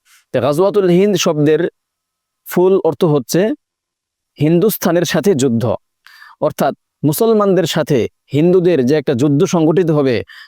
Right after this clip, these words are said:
নবীজি সাল্লাল্লাহু আলাইহি সাল্লামের ভবিষ্যৎবাণী অনুযায়ী, সেটাকেই আমরা গাজওয়াতুল হিন্দ নামে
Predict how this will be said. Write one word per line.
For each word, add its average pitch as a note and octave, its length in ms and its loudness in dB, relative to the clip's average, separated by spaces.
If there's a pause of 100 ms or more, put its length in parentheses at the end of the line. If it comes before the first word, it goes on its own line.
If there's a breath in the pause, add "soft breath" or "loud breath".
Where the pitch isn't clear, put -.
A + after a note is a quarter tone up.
(120 loud breath)
নবীজি D3+ 360 2
সাল্লাল্লাহু C#3 460 0
আলাইহি C#3+ 160 -2
সাল্লামের C#3+ 420 0 (380 loud breath)
ভবিষ্যৎবাণী D#3+ 560 0
অনুযায়ী, D#3+ 520 0 (340 soft breath)
সেটাকেই D#3+ 520 0
আমরা C3+ 380 -2 (320)
গাজওয়াতুল C#3+ 380 0
হিন্দ D3 280 2
নামে D3+ 300 0